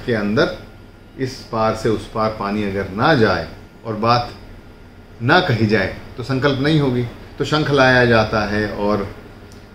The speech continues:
विष्णु कुश की एक अंगूठी पहनते हैं, महाराजा बलि कुश की एक अंगूठी पहनते हैं, जल डाला जाता है ताकि वो शंख के आर पार हो जाए। तो ज्यों, यूं ही डल-, जल डाला जाता है।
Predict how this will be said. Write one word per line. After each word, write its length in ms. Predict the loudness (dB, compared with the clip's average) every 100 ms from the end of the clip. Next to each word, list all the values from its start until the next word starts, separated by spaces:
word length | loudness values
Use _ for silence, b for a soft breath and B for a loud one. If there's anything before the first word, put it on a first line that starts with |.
| -20 -20 -20 -4
विष्णु 420 | -2 0 0 0 0 -6 -18 -20 -12 -6
कुश 180 | -6
की 200 | -2 4
एक 240 | 4 4 -2 -16 -12
अंगूठी 320 | -2 2 4 4
पहनते 400 | 4 4 4 2
हैं, 160 | 2
महाराजा 420 | 0 2 2 2
बलि 220 | 2 0 0
कुश 240 | -4 -8 -6
की 60 | -6
एक 120 | -4
अंगूठी 280 | -2 -2 -2
पहनते 420 | -2 -4 -6 -8
हैं, 260 | -10 -12 -14 B B -20 -10 0
जल 280 | 4 4 4
डाला 300 | 4 4 2
जाता 440 | 0 -4 -6 -6
है 160 | -6 -8 -12 -20 -18
ताकि 220 | -14 -8
वो 80 | -8
शंख 360 | -4 -2 -2 -4 -2
के 80 |
आर 200 | 0 0
पार 340 | -2 -2 0 0
हो 160 | -2
जाए। 320 | -4 -6 -8 -14 -20 -20 -20 -20 -20 -20 -20 -20 -14
तो 80 | -10
ज्यों, 480 | -2 0 0 0 -2 -4 -14 -20 -16 -4
यूं 200 | 0 4
ही 120 | 6
डल-, 520 | 6 6 2 -4 0
जल 200 | 4 6
डाला 200 | 4 2
जाता 300 | 0 -2 -4
है। 120 | -8